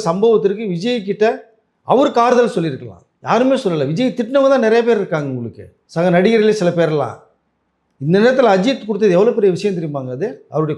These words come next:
குரல் வான் உயர ஒலிச்சிட்டு இருக்கு, அவருடைய குரல். அது அஜித்துடைய மனசை காமிக்குது. So, இந்த இடத்துல விஜய் வந்து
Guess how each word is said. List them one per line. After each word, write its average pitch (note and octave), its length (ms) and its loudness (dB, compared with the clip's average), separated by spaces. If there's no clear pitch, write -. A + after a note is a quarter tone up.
குரல் A3 200 2
வான் A3 220 2
உயர A#3+ 200 6
ஒலிச்சிட்டு F#3+ 320 0
இருக்கு, C#3+ 180 -4
அவருடைய B2+ 240 -4
குரல். C#3 240 -2
அது - 520 -16
அஜித்துடைய F#3+ 420 0
மனசை A#3 380 2
காமிக்குது. C3+ 400 -8
So, - 100 -20
இந்த F3+ 100 2
இடத்துல A3+ 200 2
விஜய் A#3 280 2
வந்து A3 140 2